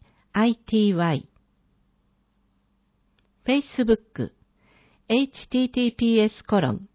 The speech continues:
スラッシュスラッシュダブリューダブリューダブリュードットエフエーシーイービーオーケードットシーオーエムスラッシュエスエイチアイケーアイ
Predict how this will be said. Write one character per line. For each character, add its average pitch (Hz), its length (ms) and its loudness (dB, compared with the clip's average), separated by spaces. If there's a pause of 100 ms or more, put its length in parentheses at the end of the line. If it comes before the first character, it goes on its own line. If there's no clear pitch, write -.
ス 220 60 0
ラ 220 140 2
ッ - 20 -8 (100)
シ 214 80 0
ュ - 20 0
ス - 140 -2
ラ 190 140 0
ッ - 20 -6 (160)
シ 135 100 -4
ュ - 100 -10 (440)
ダ 202 140 2
ブ 262 120 4
リ 254 180 2
ュ - 20 0
ー - 20 0
ダ 226 140 2
ブ 226 140 4
リ 220 140 6
ュ - 20 0
ー - 20 0
ダ 208 140 4
ブ 180 120 2
リ 135 180 0
ュ - 20 -4
ー - 20 -
ド 131 120 -2
ッ - 40 -16 (100)
ト 110 220 -4 (720)
エ 202 100 2
フ 254 340 0
エ 233 60 2
ー 180 200 4 (140)
シ 226 320 0
ー 214 60 0
イ 175 320 0
ー - 40 -18
ビ 220 300 0
ー 202 60 0
オ 190 340 4
ー - 80 -6
ケ 185 180 0
ー 147 160 -4 (340)
ド 160 80 -2
ッ 160 60 -4 (120)
ト 147 140 0
シ 226 380 2
ー 202 60 4
オ 202 140 2
ー - 100 -8
エ 190 140 4
ム 139 160 0 (280)
ス 190 60 -6
ラ 185 140 2
ッ - 20 -18 (140)
シ 131 80 -6
ュ - 80 -10 (540)
エ 202 100 0
ス - 160 -6
エ 240 140 2
イ 226 40 -2
チ 226 220 2
ア 202 80 4
イ 147 180 -2
ケ 220 300 4
ー - 20 2
ア 190 60 2
イ - 180 -4